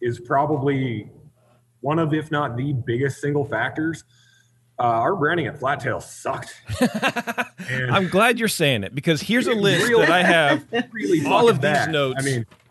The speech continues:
Speaker 2: of every, we're gonna go through every label. I'm gonna tell you what was wrong. No, I'm kidding. I don't know.
Speaker 1: Yeah, good. Can't wait.
Speaker 2: <laughs> Yeah. It'll
Speaker 1: Uh,
Speaker 2: be
Speaker 1: same
Speaker 2: helpful.
Speaker 1: thing with
Speaker 2: Yeah.
Speaker 1: all of them.
Speaker 2: Yeah.
Speaker 1: Um, and that's something you, you can't just, like,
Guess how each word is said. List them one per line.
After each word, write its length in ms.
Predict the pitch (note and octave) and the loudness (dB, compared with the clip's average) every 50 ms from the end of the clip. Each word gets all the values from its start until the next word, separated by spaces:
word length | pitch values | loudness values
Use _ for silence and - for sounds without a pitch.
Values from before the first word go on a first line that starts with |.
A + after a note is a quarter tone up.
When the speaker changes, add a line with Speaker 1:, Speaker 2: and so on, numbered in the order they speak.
| _ _ _ _ - | _ _ _ _ -10
Speaker 2:
of 140 | C#3 B2+ | -8 -6
every, 220 | C#3 E3 E3+ E3 F#3 | -2 -2 -2 -2 0
we're 100 | D#3+ D#3 | 0 2
gonna 140 | D#3+ E3 D#3 | 4 4 4
go 80 | D#3 | 4
through 140 | B2+ - D3+ - | 2 2 2 2
every 220 | D#3+ E3 E3 F#3 E3+ | 4 4 4 4 4
label. 360 | D#3 D3+ D#3 D3+ C#3 A#2+ G#2 | 6 6 6 6 4 2 0
I'm 80 | A2 A#2 | 0 0
gonna 120 | A#2+ A#2 | -2 -2
tell 160 | A2+ - C#3+ | -2 -2 -2
you 100 | C3+ C3+ | 0 0
what 120 | C3 C3+ A#2+ | 0 -2 -2
was 100 | B2 A#2 | -4 -4
wrong. 300 | A2+ B2 A#2 A#2 A2+ A2+ - | -2 -2 -2 -2 -2 -6 -10
No, 120 | F2+ - | -16 -16
I'm 60 | - | -18
kidding. 300 | - - - - A#1+ A1 | -18 -20 -20 -20 -18 -18
I 40 | B1+ | -20
don't 140 | - - - | -20 -20 -20
know. 60 | - - _ | -20 -20 _
Speaker 1:
Yeah, 260 | - C3 B2 - - - - - - | -8 -6 -4 -4 -4 -6 -8 -8 -2
good. 220 | - D3+ C3 G2 D#2 - - - - - - | -2 0 0 -2 -4 -8 -12 -14 -10 -4 -2
Can't 360 | B3+ - - C4 B3 C4+ - | 0 2 2 2 2 0 0
wait. 100 | A#3 - | -2 -2
Speaker 2:
<laughs> 120 | - G#3 G3 - | -2 -2 -4 -4
Yeah. 220 | - - F#3+ G3 - - - - | -6 -6 -6 -6 -8 -10 -10 -4
It'll 140 | - E3 F#3+ | 0 2 4
Speaker 1:
Uh, 160 | - - - - | 4 4 4 4
Speaker 2:
be 60 | G3+ | 2
Speaker 1:
same 40 | F#3+ | 2
Speaker 2:
helpful. 280 | C#3 F#3 F3+ F3 E3 E3 | 2 2 0 0 -2 -4
Speaker 1:
thing 280 | - - E3 D3 C3+ - - - - _ _ - | -2 -2 0 0 -2 -4 -8 -20 -20 _ _ -4
with 140 | C3 C3+ C3 | -2 0 0
Speaker 2:
Yeah. 60 | D3 | 2
Speaker 1:
all 300 | C#3+ D3 D3 C#3+ C3+ B2+ | 2 2 2 0 0 -2
of 60 | C3+ - | -4 -6
them. 340 | - - - - - - _ | -12 -12 -14 -18 -20 -16 _
Speaker 2:
Yeah. 200 | - F3 D3 B2 - _ - | -8 -6 -6 -6 -8 _ -2
Speaker 1:
Um, 440 | C3+ C3 B2+ B2 A#2 - F#2+ - - E3 C#3+ - - - - _ _ _ _ _ - | 0 0 0 0 -2 -4 -8 -14 -14 -16 -16 -18 -20 -20 -20 _ _ _ _ _ -4
and 80 | E3+ | -4
that's 180 | F#3+ A3+ A3+ A#3 | -2 -2 -2 -2
something 220 | - B3+ A#3+ B3+ | -4 -4 -4 -4
you, 120 | A3 F#3+ E3+ G3 - | -4 -4 -4 -4 -4
you 140 | F#3 F#3 E3 | -6 -6 -4
can't 260 | - A#3+ C#4 D4 - | -4 -4 -4 -4 -4
just, 200 | F#3+ G3+ - - | -6 -6 -2 0
like, 240 | G3+ F3+ E3+ D#3 | 2 2 2 2